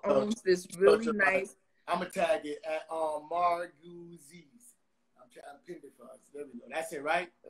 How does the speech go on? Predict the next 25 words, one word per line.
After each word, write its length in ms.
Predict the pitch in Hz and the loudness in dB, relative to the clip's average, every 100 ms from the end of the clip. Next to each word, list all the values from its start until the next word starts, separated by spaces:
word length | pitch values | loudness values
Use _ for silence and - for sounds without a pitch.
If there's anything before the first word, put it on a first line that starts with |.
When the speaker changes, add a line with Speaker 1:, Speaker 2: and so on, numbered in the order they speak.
| - | -16
Speaker 2:
Yeah, 400 | 180 180 165 143 - | 0 4 6 4 -4
that's 240 | 160 160 165 | 0 2 2
Speaker 1:
All 120 | 160 | 4
right. 180 | 151 143 | 4 2
Speaker 2:
it. 80 | - _ _ - - - _ _ 240 | -6 _ _ -20 -18 -20 _ _ 2
And 180 | 240 240 | 2 2
so, 340 | 269 247 233 226 | -4 -4 -4 -6
um, 360 | 226 220 226 | -6 -6 -4
yeah, 220 | 453 554 233 | 0 0 0
it's 240 | 359 - | -4 -4
just 320 | 349 339 - | -6 -6 -6
that 220 | 262 254 226 | -4 -4 -4
moment 440 | 233 240 247 226 | -4 -2 -4 0
where 140 | 214 | 2
you 160 | 202 214 | 2 0
just 280 | 196 208 214 | -6 -6 -6
wanna 240 | 214 202 | -12 -12
just 260 | 202 180 - | -10 -12 -8
not 220 | - - 262 | -6 -6 -4
be 120 | 254 | -6
so 220 | 254 214 | -2 -2
serious 480 | 214 226 208 208 202 | 0 4 4 4 -2
sometimes. 480 | 202 208 214 196 202 | -8 -6 -4 -4 -6
We 80 | |
wanna, 240 | 233 226 | -6 -6